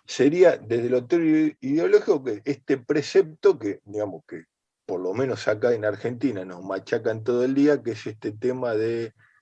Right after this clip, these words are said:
del libre comercio y, y de la liberalización, y que la liberalización lleva a un mejor bienestar general, etcétera, etcétera. Eso yo lo, lo asocio al globalismo. ¿Bien? ¿Y,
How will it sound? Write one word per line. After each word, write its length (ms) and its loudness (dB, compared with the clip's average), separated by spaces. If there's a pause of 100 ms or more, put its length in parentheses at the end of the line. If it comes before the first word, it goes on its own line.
del 240 -2
libre 380 2
comercio 880 -2
y, 280 -6
y 140 -8
de 200 -6
la 160 -6
liberalización, 1500 -2
y 60 -18
que 160 -8
la 140 -6
liberalización 1040 -4
lleva 560 0 (300)
a 100 0
un 140 2
mejor 400 2
bienestar 640 -2
general, 760 0 (200)
etcétera, 540 -4
etcétera. 440 -16 (280)
Eso 340 -2
yo 180 -2
lo, 260 2
lo 200 -2
asocio 520 -6
al 120 -6
globalismo. 1160 -12 (880)
¿Bien? 160 -6 (880)
¿Y, 220 -12